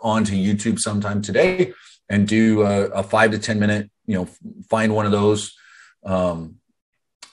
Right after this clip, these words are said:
you know, summaries. You can watch that, but take a look at your day, figure out what you can do. Now, the full Savers time frame doesn't mean I have to spend an hour with each one of those.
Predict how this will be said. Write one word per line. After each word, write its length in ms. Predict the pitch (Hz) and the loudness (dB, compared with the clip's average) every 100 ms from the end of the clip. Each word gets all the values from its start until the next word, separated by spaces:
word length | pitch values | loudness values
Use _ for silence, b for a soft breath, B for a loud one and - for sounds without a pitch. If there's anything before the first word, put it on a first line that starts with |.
| _ | _
you 160 | 110 | -4
know, 140 | 85 - | -4 -6
summaries. 800 | - 131 123 120 120 113 - 127 | 0 4 4 6 6 4 2 -4
You 100 | 104 | -4
can 140 | 98 | 0
watch 300 | 104 113 - | 2 2 2
that, 380 | 110 107 101 - - _ _ _ _ _ _ _ _ _ | 2 4 2 -4 -14 _ _ _ _ _ _ _ _ _
but 140 | 117 - | 2 4
take 180 | 156 | 2
a 80 | 160 | 4
look 200 | 139 139 | 4 4
at 120 | 117 | 2
your 220 | 113 113 104 | 4 4 2
day, 380 | 104 - 107 | -2 -2 -2
figure 220 | 104 104 101 | -2 0 0
out 100 | 98 | 0
what 180 | 98 | -2
you 100 | 98 | -2
can 220 | 95 98 90 | -2 -2 -2
do. 180 | - 98 | -4 0
Now, 200 | 120 117 | 4 4
the 80 | |
full 320 | - - 180 190 | 2 6 8 8
Savers 600 | - 165 165 165 160 - | 4 4 6 6 4 2
time 300 | 151 143 131 | -2 -2 0
frame 300 | 113 82 101 | -2 -2 2
doesn't 320 | 123 151 139 | 4 4 2
mean 200 | 147 139 | 2 2
I 100 | 123 | 0
have 180 | 127 - | -2 -4
to 80 | |
spend 280 | 113 - 120 | -4 0 2
an 120 | 104 | 2
hour 440 | 90 107 123 120 117 | 2 2 8 8 8
with 160 | 113 | 6
each 220 | 110 107 - | 2 -2 -2
one 140 | 113 | 0
of 80 | 92 | 0
those. 280 | 87 - | -2 -8